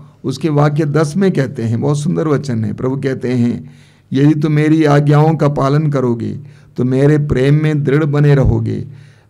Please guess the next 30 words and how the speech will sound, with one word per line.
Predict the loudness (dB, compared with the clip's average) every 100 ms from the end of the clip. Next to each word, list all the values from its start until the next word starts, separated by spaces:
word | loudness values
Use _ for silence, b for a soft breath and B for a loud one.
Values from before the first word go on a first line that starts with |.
| -4
मैंने | 2 4 4 4 2 2
भी | 2 4 2
अपने | 2 2 2
पिता | 2 0 2 2
की | 2 4
आज्ञाओं | 4 4 2 2 2 4 4
का | 2
पालन | 0 2 2 4 2
किया | 2 2 4
है | 2 2 2 0 B B -4
और | 2 6 6
उसके | 4 0 2
प्रेम | 2 0 2 4 4 2 2
में | 0 0
दृढ़ | 4 4
बना | 4 2 0
रहता | -2 -4 -6
हूं।" | -10 -12 -18 -20 _ _ _ _ _ _ _ _ _ _ _ _ _ _ _ _ _ _ _ _ _
प्रभु | -2 2
यीशु | 4 4 4
कहते | 4 4 4
हैं | 2
कि | 4
"मैं | 2 4 4
अपने | 2 2 0 0
प्रेम, | 0 2 2 2
पिता | 0 0 4 2
के | 4 2
प्रेम | 2 2 4 4 4
में, | 4 2 0 -4 -12